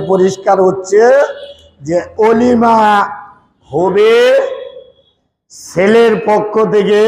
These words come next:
স্বামীর পক্ষ থেকে। এই যে স্বামীর পক্ষ থেকে অলিমা হবে, স্বামীর পক্ষ থেকে অলিমার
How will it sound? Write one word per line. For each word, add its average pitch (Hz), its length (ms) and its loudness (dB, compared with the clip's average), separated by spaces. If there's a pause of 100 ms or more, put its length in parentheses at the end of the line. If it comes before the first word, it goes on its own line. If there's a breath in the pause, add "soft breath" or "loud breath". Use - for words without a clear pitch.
(840)
স্বামীর 196 640 0 (960)
পক্ষ - 220 -6 (140)
থেকে। 104 240 -14 (1040)
এই 214 220 2
যে 294 140 2
স্বামীর 262 400 2
পক্ষ 233 220 0 (140)
থেকে 226 180 2
অলিমা 214 380 0
হবে, 190 280 0 (680)
স্বামীর 220 520 2
পক্ষ 226 260 0 (140)
থেকে 214 260 2 (1700)
অলিমার 214 480 2